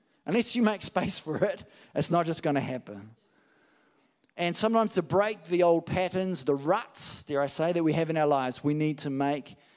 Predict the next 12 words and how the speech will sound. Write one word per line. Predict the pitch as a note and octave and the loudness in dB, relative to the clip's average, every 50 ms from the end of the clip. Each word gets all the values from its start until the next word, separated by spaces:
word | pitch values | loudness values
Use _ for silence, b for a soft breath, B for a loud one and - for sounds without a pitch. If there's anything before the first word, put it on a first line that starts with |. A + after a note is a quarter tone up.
| b b b | b b b
space | b - - - B2+ B2 B2 A2+ G#2 - - - - - - - - - - _ _ _ _ _ _ _ _ _ - | b -6 -4 -4 -6 -8 -8 -8 -6 -6 -4 -4 -4 -4 -6 -8 -10 -12 -18 _ _ _ _ _ _ _ _ _ -6
in | B2 B2 | -2 -2
our | B2 A#2+ | -2 -2
world | A#2 A2 G#2+ G#2+ G#2+ - | -2 0 0 0 -2 -4
for | - - A2 | -6 -8 -6
those | G#2+ G#2 G#2 - | -6 -6 -6 -8
times. | - - G#2+ G#2 G2+ F#2 - - - - - - _ _ _ _ _ _ _ _ _ _ _ _ _ _ _ _ _ _ _ _ _ _ _ _ _ _ _ _ - b b b b b b b b b b b b b _ _ _ _ _ _ _ _ _ _ _ _ _ _ _ _ _ _ _ _ _ _ _ _ _ _ _ _ _ - | -10 -12 -10 -10 -10 -10 -12 -12 -14 -14 -16 -20 _ _ _ _ _ _ _ _ _ _ _ _ _ _ _ _ _ _ _ _ _ _ _ _ _ _ _ _ -20 b b b b b b b b b b b b b _ _ _ _ _ _ _ _ _ _ _ _ _ _ _ _ _ _ _ _ _ _ _ _ _ _ _ _ _ -6
So | - - G3 | -2 0 2
that's | B3+ C4+ B3 - | 2 2 0 0
kind | - A#3+ A#3+ A3+ | 0 0 2 2
of | G3 | 2
detachment, | F3 F3+ - - F3+ D#3 - - - - D#3+ D#3+ D#3 D3+ A#2+ | 0 0 0 0 0 -2 -4 -6 -6 -4 -4 -4 -4 -4 -6